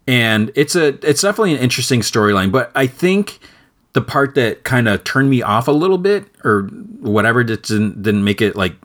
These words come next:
sink in totally or connect with me, is I, I kinda would have liked to have known more about this world, and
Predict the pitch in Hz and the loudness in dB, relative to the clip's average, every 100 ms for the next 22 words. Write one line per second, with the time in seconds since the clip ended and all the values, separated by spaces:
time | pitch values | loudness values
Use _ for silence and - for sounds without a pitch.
0 | _ - - 120 104 107 117 135 131 135 | _ -8 -2 -2 0 -2 -2 -2 0 0
1 | 143 147 101 - 98 113 - 127 131 139 | 0 -2 -4 -2 -2 -2 -2 -2 -2 -4
2 | 139 - - - _ 135 139 123 - - | -6 -20 -20 -20 _ -2 0 -2 -6 -2
3 | 139 - 147 - 233 269 160 104 107 101 | -2 -2 -4 -2 -2 0 0 0 0 0
4 | 110 98 98 98 95 95 95 92 - 92 | 0 2 2 2 2 2 2 0 -4 -8
5 | - 92 92 110 101 101 | -4 -2 0 0 -2 -4